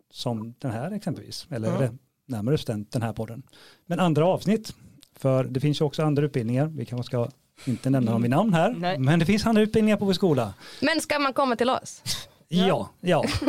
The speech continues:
Speaker 2: <laughs>
Speaker 1: Men man kanske då som lyssnare känner någon kompis som är intresserad av någonting annat än att dansa.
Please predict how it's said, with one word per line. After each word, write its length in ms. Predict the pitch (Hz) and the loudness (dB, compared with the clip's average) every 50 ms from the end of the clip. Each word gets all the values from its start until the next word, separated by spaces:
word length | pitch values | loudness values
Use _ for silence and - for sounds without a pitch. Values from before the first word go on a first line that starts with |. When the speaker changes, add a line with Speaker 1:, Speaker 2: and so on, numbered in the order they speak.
| 294 | 0
Speaker 2:
<laughs> 340 | - 247 262 - _ - - | 0 -4 -8 -8 _ -12 -8
Speaker 1:
Men 640 | - 156 170 208 247 262 247 220 190 175 170 165 151 | -2 0 2 2 4 2 2 2 2 2 0 0 0
man 180 | 175 190 196 170 | 2 2 2 2
kanske 300 | - 185 180 - - 185 | 2 0 0 0 0 2
då 140 | 170 165 156 | 2 2 2
som 120 | - 165 | 2 2
lyssnare 440 | 165 170 - - 147 143 147 151 143 | 2 2 2 2 2 4 4 4 4
känner 420 | - 160 151 143 143 143 139 139 | 2 2 2 4 4 4 4 4
någon 420 | 135 143 147 143 131 135 135 139 131 | 4 2 2 2 2 2 2 2 2
kompis 400 | - - 240 254 - - 160 - | 2 2 0 2 2 2 2 2
som 180 | - 160 151 | 2 2 2
är 40 | 151 | 2
intresserad 380 | 151 143 156 143 - 143 127 127 | 2 2 0 0 0 0 0 0
av 180 | 127 123 117 | 0 0 0
någonting 240 | 123 120 117 127 127 | 0 0 0 0 0
annat 160 | 123 113 107 | 0 0 -2
än 80 | 120 117 | -2 -4
att 60 | 113 | -4
dansa. 480 | 123 123 120 110 - - 120 110 117 | -4 -4 -4 -6 -8 -10 -12 -14 -18